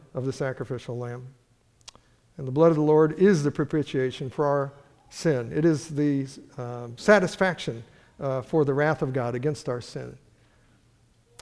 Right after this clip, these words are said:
"There is therefore now no condemnation for those who are in Christ Jesus." And because God forgives us in Christ our Lord, so we are able to forgive others.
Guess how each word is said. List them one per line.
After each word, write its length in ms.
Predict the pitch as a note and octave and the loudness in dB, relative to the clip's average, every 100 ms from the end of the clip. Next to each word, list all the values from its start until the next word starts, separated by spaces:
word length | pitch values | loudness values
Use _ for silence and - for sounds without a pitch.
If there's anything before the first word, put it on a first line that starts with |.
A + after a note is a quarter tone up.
| - | 0
"There 140 | D3+ | 2
is 120 | C#3+ | 6
therefore 400 | C3+ A#3+ B3 A3+ | 10 10 10 8
now 240 | F3 C#3 C3 | 6 4 0
no 380 | C3+ E3 G#3 G3+ | 0 6 6 6
condemnation 800 | F3+ E3 D#3+ C3+ A#2 - C3 C#3 _ _ _ _ | 4 2 0 -2 -6 -10 -18 -20 _ _ _ _
for 140 | - C#3 | -8 2
those 240 | D3+ D3 | 4 4
who 80 | D3 | 2
are 80 | C3+ | 0
in 140 | C3 | -2
Christ 340 | - B2 A#2+ - | -6 -8 -10 -10
Jesus." 340 | G#2+ A#2 - - _ _ _ _ _ _ _ _ _ _ | -12 -12 -20 -20 _ _ _ _ _ _ _ _ _ _
And 120 | D3+ C#3+ | -4 2
because 240 | D3 D#3+ | 4 6
God 260 | F3 F3+ D3+ | 8 6 6
forgives 340 | C#3+ E3 F3+ | 4 6 6
us 300 | A3 - - | 2 0 -8
in 180 | E3 D#3 | -6 -2
Christ 360 | D#3+ D#3+ D#3 | 0 0 2
our 80 | D3+ | 0
Lord, 320 | C#3 C#3+ D#3 | 2 0 -2
so 180 | - D#3 | -2 0
we 160 | D3+ C#3+ | 2 2
are 140 | B2+ | 2
able 300 | D#3 E3+ E3 | 4 6 6
to 120 | - | 2
forgive 340 | C#3 C#3+ C3 B2 | -2 -2 -2 -2
others. 420 | A#2+ G#2 A2 - | -4 -6 -12 -20